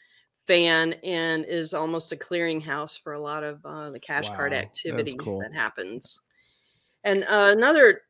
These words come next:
Speaker 1: aspect of cash cards, um, I'd like to throw out there is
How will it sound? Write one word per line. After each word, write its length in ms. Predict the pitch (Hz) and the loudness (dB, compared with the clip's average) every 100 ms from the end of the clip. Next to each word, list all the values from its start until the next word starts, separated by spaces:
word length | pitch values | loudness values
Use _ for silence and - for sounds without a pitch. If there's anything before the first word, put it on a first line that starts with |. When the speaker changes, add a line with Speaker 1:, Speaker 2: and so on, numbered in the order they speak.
| - | 4
Speaker 1:
aspect 540 | 202 226 - 220 202 | 6 6 4 0 2
of 360 | 208 180 175 160 | 2 4 2 -4
cash 340 | - 214 214 - | -2 0 0 -2
cards, 680 | 202 170 170 156 - - - - | 0 0 0 -2 -2 -4 -8 -10
um, 460 | 170 165 165 160 165 | -6 -4 -6 -8 -10
I'd 140 | 160 | -8
like 260 | 180 208 208 - | -2 -2 -4 -8
to 220 | 185 170 | -6 -6
throw 200 | 160 185 | -4 0
out 140 | 226 277 | 0 2
there 140 | 214 | 2
is 260 | 180 180 | 4 2